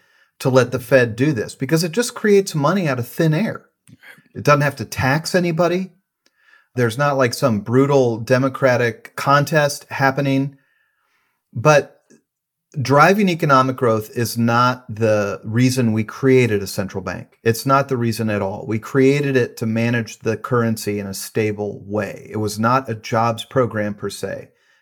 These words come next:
You know, and it's complicated 'cause if you mess up the currency, you have unemployment. But Congress was the one that was supposed to do the job of figuring out how to do economic growth and support people in the middle class and all that.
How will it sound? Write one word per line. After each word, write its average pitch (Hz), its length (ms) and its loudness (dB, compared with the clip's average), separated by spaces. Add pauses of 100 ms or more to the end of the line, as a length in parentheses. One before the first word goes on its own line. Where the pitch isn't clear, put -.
(440)
You 156 180 -2
know, 165 180 2
and 156 120 -2
it's 160 140 0
complicated 147 580 0
'cause 127 140 -8
if 127 140 -8
you 135 60 0
mess 143 260 0
up 151 100 0
the - 80 -6
currency, 143 480 -2
you 117 220 -2
have 117 160 -2
unemployment. 123 720 -4
But 117 260 -2 (1040)
Congress 170 500 2
was 123 140 -6
the 113 100 -2
one 110 140 0
that 104 80 -6
was 95 100 -8
supposed 113 400 -4
to 104 80 -8
do 104 260 -4
the 98 100 -8
job 90 600 -4
of 104 160 -6
figuring 120 500 -4
out 104 300 -4
how 110 220 -2
to 104 100 -2
do 117 240 -2
economic 107 580 -2
growth 104 460 -4
and 101 160 -12
support 110 560 -4
people 110 360 -4
in 104 100 -4
the 104 60 -2
middle 104 160 -4
class 107 300 -4
and 107 80 -8
all 107 60 -4
that. 104 340 -6